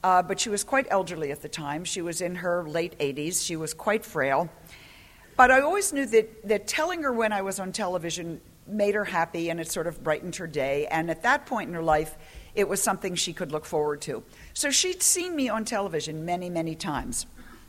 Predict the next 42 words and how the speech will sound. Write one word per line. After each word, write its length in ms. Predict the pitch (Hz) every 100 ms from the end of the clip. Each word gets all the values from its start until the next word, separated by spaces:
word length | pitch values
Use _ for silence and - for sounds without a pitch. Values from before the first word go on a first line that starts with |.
| - - - -
But 360 | 392 - - - - - - -
I'd 140 | 208
never 240 | 240 262 311
been 240 | 240 226
in 100 | 208
the 60 | 202
same 320 | - 190 190
room 240 | 247 381
with 200 | 294 190
her 320 | 180 123 165 - 147
while 280 | 170 160
I 120 | 170 170
was 180 | 180
on 160 | 156 165
television. 640 | - 349 254 170 151 135 - - - - - - - - - - - - - - - - - - - -
So 200 | - 320
Larry 360 | 294 262 277 320
turned 260 | - 285 254
on 140 | 233
the 80 | 226
T 180 | 262 220
V, 380 | 185 180 190
and 100 | 175
I 80 | 180
stood 280 | 190 - 196
aside, 420 | 190 - 156 156
and 80 | 175
we 100 | 170
watched 340 | 170 175 -
Peter 220 | - 196 196
Jennings' 500 | 170 165 165 175 160
opening 400 | 170 175 170 175
World 240 | 160 170 170
News 300 | 170 165 -
Tonight, 420 | 196 143 151 170
and 140 | 170
I 80 | 170
was 180 | 175 -
trying 240 | 262 277
to 60 | 262
figure 320 | 247 202 190
out 240 | 185 185